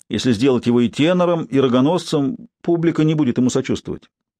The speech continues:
А Артур обязательно должен вызывать сочувствие публики. Но нам нужен еще более низкий бас и для квартетов, и для сюжета. Это должно быть Мордред,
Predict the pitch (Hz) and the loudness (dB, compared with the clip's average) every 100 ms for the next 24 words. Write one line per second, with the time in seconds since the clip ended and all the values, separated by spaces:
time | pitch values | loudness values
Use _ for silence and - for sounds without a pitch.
0 | _ 101 107 113 - 156 165 143 151 135 | _ -4 0 -2 0 0 2 0 0 0
1 | 180 214 208 175 139 117 135 170 143 147 | 0 0 0 0 2 2 2 0 2 0
2 | 139 151 160 170 156 180 156 - 127 123 | 2 0 0 0 0 0 -2 -2 -2 -2
3 | 90 78 - - _ _ _ _ _ _ | -4 -6 -10 -20 _ _ _ _ _ _
4 | _ _ _ _ _ _ _ - 110 131 | _ _ _ _ _ _ _ -2 0 2
5 | 131 151 151 123 107 107 123 127 131 131 | 2 2 2 2 0 2 2 4 4 2
6 | 190 - 175 156 104 - - _ _ _ | 0 -2 0 0 -2 -4 -14 _ _ _
7 | _ _ 120 113 - 123 117 - 190 120 | _ _ -2 0 0 0 0 0 0 0
8 | - 120 117 151 175 117 80 - _ _ | -4 -4 -2 0 0 0 -2 -6 _ _
9 | _ _ _ _ _ _ _ _ _ _ | _ _ _ _ _ _ _ _ _ _
10 | _ - 85 101 113 107 135 127 - - | _ -8 -2 0 2 2 2 0 -4 -18
11 | - 120 107 131 165 156 165 165 - | -10 -2 0 0 0 -2 -4 -6 -20